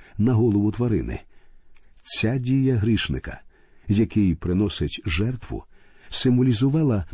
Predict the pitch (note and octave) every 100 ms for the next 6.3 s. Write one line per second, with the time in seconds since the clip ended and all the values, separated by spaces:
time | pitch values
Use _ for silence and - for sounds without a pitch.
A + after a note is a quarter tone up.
0 | - - C3 C#3 C3+ C#3 - G#2+ A2 G2+
1 | A2 C3 A2 G2 F#2+ F#2+ C#3+ A#2 G#2 G2
2 | - - - A2+ G#2+ B2 E2+ D#2+ - -
3 | F#2+ - G#2 G#2+ E2 G#2+ A#2+ G#2 A2 F2
4 | - - - _ - - - - - C#3+
5 | - C3 F2+ F2 G2+ G#2 G2 F#2+ - -
6 | B2+ F#2+